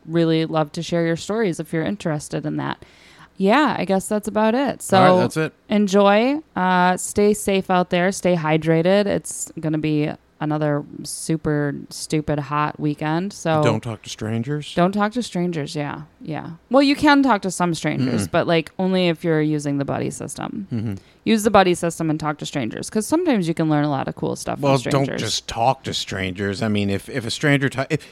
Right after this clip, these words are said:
Speaker 2: if it comes across naturally and you feel safe, okay. But don't go out of your way to talk to strangers, 'cause now you're making it sound like that.
Speaker 1: Yeah,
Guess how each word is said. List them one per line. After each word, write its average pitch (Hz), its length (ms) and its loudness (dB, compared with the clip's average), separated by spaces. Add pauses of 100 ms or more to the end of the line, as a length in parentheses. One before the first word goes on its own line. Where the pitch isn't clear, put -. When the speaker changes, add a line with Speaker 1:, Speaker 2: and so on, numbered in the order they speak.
Speaker 2:
if 151 140 0
it 160 100 4
comes 180 260 2
across 135 380 2
naturally 113 680 0
and 104 140 0
you 92 60 -4
feel 110 240 -2
safe, 98 420 -4
okay. 101 480 -8
But 107 100 -8
don't 139 220 0
go 113 140 2
out 113 120 6
of 101 60 2
your 104 100 2
way 104 360 2
to 113 80 0
talk 123 240 -2
to 120 80 -10
strangers, 117 500 -2
'cause 107 140 -8
now 107 140 2
you're 104 120 0
making 98 220 -4
it 85 80 -8
sound 101 240 -12
like - 160 -16
that. 110 180 -12 (240)
Speaker 1:
Yeah, 196 360 6